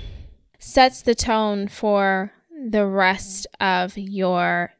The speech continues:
chakras. So if your foundation is fucked up, it's gonna be hard for that life force energy to really flow through the other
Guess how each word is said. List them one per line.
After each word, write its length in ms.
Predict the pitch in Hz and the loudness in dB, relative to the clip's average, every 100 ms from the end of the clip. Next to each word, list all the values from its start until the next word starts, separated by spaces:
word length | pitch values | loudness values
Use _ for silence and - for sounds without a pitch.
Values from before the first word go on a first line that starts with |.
| _ | _
chakras. 720 | - - - - - - - - - - _ _ _ _ _ | -8 -8 -8 -8 -8 -6 -6 -8 -12 -18 _ _ _ _ _
So 300 | - 247 226 | 4 8 8
if 120 | 226 | 4
your 160 | 233 226 | -2 -2
foundation 920 | - 214 240 226 202 196 196 196 185 | 0 0 0 0 0 0 -2 -4 -4
is 160 | 180 - | -6 -4
fucked 360 | 185 180 - | -4 -4 -4
up, 300 | 185 180 180 _ _ _ - - - - _ - - - | -4 -4 -6 _ _ _ -20 -20 -20 -20 _ -20 -20 -20
it's 100 | - | -6
gonna 200 | 233 226 | -2 -2
be 120 | 226 | -2
hard 460 | 220 196 185 190 202 | -2 0 2 2 0
for 100 | 196 | -2
that 180 | 180 - | -2 -2
life 220 | 180 185 | -4 -4
force 280 | - 185 - | -2 -2 -2
energy 440 | 180 185 185 185 | -4 -4 -4 -6
to 160 | 180 180 | -4 -4
really 240 | 185 175 | -2 -4
flow 420 | 180 - 185 175 185 | -6 -4 -2 0 -2
through 200 | - 185 | -6 -6
the 180 | 185 | -4
other 540 | 175 180 180 180 180 | -4 -2 -2 -2 -2